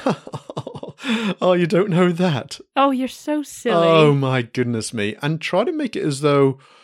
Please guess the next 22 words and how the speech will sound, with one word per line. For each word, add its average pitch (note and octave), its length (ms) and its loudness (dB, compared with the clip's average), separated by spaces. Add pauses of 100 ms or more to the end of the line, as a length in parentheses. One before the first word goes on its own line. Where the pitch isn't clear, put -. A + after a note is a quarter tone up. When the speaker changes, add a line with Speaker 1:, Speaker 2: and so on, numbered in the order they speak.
(460)
Speaker 1:
they're C#3 360 0
being C3 400 -2
nice A2+ 340 -4
about E3 400 -2
it, A3+ 200 -4 (560)
but F#3+ 120 -2
it A2 80 -8
still A3+ 320 -2
makes C#3+ 220 -4
you C3 60 -4
feel D3 180 0
like C#3+ 160 0
shit. - 520 -4
Speaker 2:
Mm. A#3 260 -6 (380)
They C#4 120 2
almost D#4+ 300 -4
do C4+ 180 -2
it A3+ 140 -2
in, A3 140 -8
like, G#3+ 220 -6
a A3 60 -6
light-hearted G#3+ 1500 -6